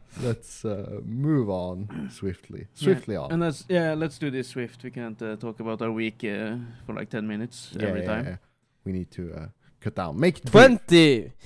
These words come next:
Speaker 3: twenty minutes.
Speaker 1: <laughs>
Speaker 2: So, week work. That's it. <laughs>
Speaker 1: Weekend, Thomas? Hmm?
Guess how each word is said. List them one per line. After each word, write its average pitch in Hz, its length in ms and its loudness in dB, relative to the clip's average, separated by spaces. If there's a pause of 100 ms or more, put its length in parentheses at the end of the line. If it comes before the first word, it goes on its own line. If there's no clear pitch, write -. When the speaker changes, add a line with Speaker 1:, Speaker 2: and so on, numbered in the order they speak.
(120)
Speaker 3:
twenty 214 340 10
minutes. 117 760 -2 (280)
Speaker 1:
<laughs> 143 340 -4
Speaker 2:
So, 143 260 0 (720)
week 185 480 2 (140)
work. 123 420 0 (220)
That's 127 260 -4
it. 139 200 0 (480)
<laughs> - 440 -8
Speaker 1:
Weekend, 123 640 0
Thomas? 220 500 -6 (540)
Hmm? 101 200 -4